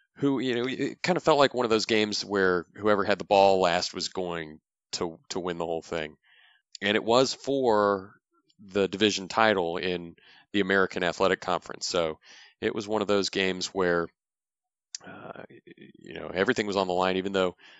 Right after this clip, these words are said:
uh, South Florida had a loss already. They, they would take the title if they had won there. Yeah, I mean, looking at the stats, they scored, you know,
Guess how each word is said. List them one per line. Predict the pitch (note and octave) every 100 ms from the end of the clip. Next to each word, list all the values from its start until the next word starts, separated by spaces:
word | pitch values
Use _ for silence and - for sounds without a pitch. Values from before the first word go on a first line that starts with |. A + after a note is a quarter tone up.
| _ _ -
uh, | E2+ E2+ E2
South | - F#2 -
Florida | G#2 F#2
had | F2 F#2 F#2
a |
loss | F2 F2 E2+ E2 F#2
already. | F2 E2 E2 E2+
They, | E2+ E2+ F2
they | F2
would | F2 F2+
take | - F2+
the | -
title | - F2+ E2+ E2+
if | -
they | F2
had | E2+
won | F2 E2+
there. | E2 D#2+ - _ - _ _ G2+ A2+ - -
Yeah, | B2+ A#2+ F#2
I |
mean, | F#2 F#2+
looking | G2 A2+ G#2+
at | -
the |
stats, | - F#2+ F2+ -
they | F#2
scored, | - G2+ F2+ - - - - _ _ _ _
you | E2+
know, | D#2+